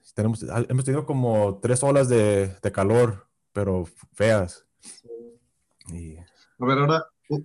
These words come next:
Speaker 2: una, una pregunta para, para ti y para el público. U-, u-,
Speaker 1: ¿Qué
Speaker 2: una,
Speaker 1: pasa?
Speaker 2: uno de los, uno de los pleitos más comunes. ¿Qué prefieres, frío o calor?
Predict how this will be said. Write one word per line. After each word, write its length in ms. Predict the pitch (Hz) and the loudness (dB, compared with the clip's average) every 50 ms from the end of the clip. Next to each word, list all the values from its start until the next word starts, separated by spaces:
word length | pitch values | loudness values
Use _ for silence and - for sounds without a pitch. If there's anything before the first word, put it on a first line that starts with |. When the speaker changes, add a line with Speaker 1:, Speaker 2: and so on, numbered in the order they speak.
| 151 | 0
Speaker 2:
una, 140 | 165 180 175 156 | 0 2 2 0
una 220 | 160 165 185 180 | 0 0 0 -2
pregunta 480 | 180 160 147 131 131 147 147 147 170 165 | -2 0 0 0 2 2 0 0 -2 -2
para, 360 | 165 147 135 123 113 110 107 | -2 -2 -2 -2 -2 -4 -4
para 220 | - 120 120 120 120 | -4 -2 -2 -2 -2
ti 100 | 135 135 | -4 -6
y 40 | |
para 160 | 131 - 156 147 | -4 -4 -4 -4
el 80 | 131 | -4
público. 600 | - - 139 147 151 147 147 - 110 107 101 98 - _ _ - | -4 -4 -2 -2 -2 -2 -4 -6 -6 -6 -8 -8 -12 _ _ -12
U-, 40 | 123 | -12
u-, 280 | 123 120 123 - 131 | -8 -8 -8 -4 0
Speaker 1:
¿Qué 60 | 131 | 0
Speaker 2:
una, 120 | 123 - - | 2 2 2
Speaker 1:
pasa? 300 | - - - 127 117 - - | 0 0 -2 -4 -6 -8 -6
Speaker 2:
uno 200 | 120 131 151 151 | -4 -2 -2 -2
de 80 | 147 | -2
los, 140 | 131 120 117 _ _ _ _ _ - | -4 -8 -12 _ _ _ _ _ -8
uno 220 | 139 139 160 160 | -4 -4 -2 -2
de 80 | 147 147 | -2 -2
los 100 | 127 - - _ | -4 -6 -8 _
pleitos 340 | - 139 135 127 - 151 143 | -6 -6 -6 -4 -4 -4 -2
más 220 | 143 143 135 139 - | -2 -2 -4 -4 -6
comunes. 640 | - 143 139 135 131 123 110 98 95 - _ _ _ | -6 -4 -4 -2 -2 -2 -4 -6 -8 -12 _ _ _
¿Qué 120 | - - - | -4 -4 -2
prefieres, 500 | 147 151 147 143 143 143 127 120 - - | -2 -2 -2 0 0 -2 -2 -4 -6 -4
frío 160 | - 131 127 | -4 -4 -4
o 40 | 131 | -4
calor? 340 | 139 135 127 113 104 101 | -4 -4 -4 -4 -4 -6